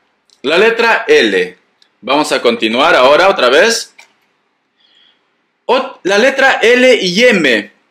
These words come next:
L y M. Te lo volvió a reafirmar la letra L. Pero sale la M y puede ser también la B doble. Muy bien. Y vamos a ver dónde cae. La letra Z. La letra Z. Se inclinó a la A, pero se quedó en Z.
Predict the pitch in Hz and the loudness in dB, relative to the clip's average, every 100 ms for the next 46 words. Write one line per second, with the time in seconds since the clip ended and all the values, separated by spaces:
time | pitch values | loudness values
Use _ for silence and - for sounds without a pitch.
0 | - 214 247 247 233 180 208 190 135 113 | -6 -2 2 2 2 0 0 0 0 0
1 | 156 170 175 208 240 220 190 185 202 180 | 0 2 2 2 2 0 0 0 0 2
2 | 185 180 151 127 110 156 - - 226 233 | 0 0 0 2 0 0 -2 0 2 4
3 | 175 202 208 214 - 190 185 196 190 170 | 4 2 2 0 0 0 0 -2 -2 -2
4 | 185 175 147 156 147 123 98 85 _ _ | 0 0 2 4 2 0 -2 -6 _ _
5 | _ - 196 185 104 92 - 139 196 196 | _ -6 -2 0 -2 -4 -8 -4 -4 -2
6 | 175 180 175 170 147 120 95 87 - _ | -2 0 0 0 -2 -2 -2 -4 -10 _
7 | _ _ _ - 170 220 254 254 226 233 | _ _ _ -6 0 2 2 0 -2 -2
8 | 214 - 110 - - _ _ _ _ - | -2 -2 -6 -8 -18 _ _ _ _ -10
9 | 139 175 214 214 185 165 147 110 - - | -2 0 2 0 0 0 0 0 -2 -6
10 | 175 170 170 180 247 247 160 208 208 170 | -4 -2 -2 2 2 4 2 0 0 -2
11 | 160 143 147 175 160 131 - 90 | -2 -2 0 0 0 -2 -2 -6